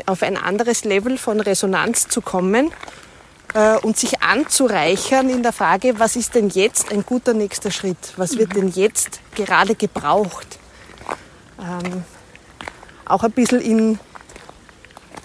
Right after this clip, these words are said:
Speaker 1: sozusagen die, denen das jetzt grad gelingt, beschreiben auch, dass die Ernte daraus für sie ist, so ein, sie kommen viel mehr in ihrer Wesentlichkeit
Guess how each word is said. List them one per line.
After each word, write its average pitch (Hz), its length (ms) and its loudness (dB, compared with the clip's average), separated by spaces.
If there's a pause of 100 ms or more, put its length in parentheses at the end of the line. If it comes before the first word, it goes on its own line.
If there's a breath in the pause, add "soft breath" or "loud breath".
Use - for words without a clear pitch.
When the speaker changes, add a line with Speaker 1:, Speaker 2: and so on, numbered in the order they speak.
(300)
Speaker 1:
sozusagen 208 440 0
die, 285 120 4
denen 233 340 2
das 220 240 0
jetzt 208 360 -2
grad - 280 0
gelingt, 226 720 0
beschreiben 196 540 0
auch, - 220 -2
dass - 180 -2
die - 260 -6
Ernte 262 380 0
daraus 220 400 4
für - 160 -2
sie 240 340 -4
ist, - 220 -2 (500 loud breath)
so - 160 0
ein, 196 240 4 (100)
sie - 180 0
kommen 233 440 4
viel 262 320 2
mehr 247 280 6
in 226 100 4
ihrer 202 320 2
Wesentlichkeit 185 880 -2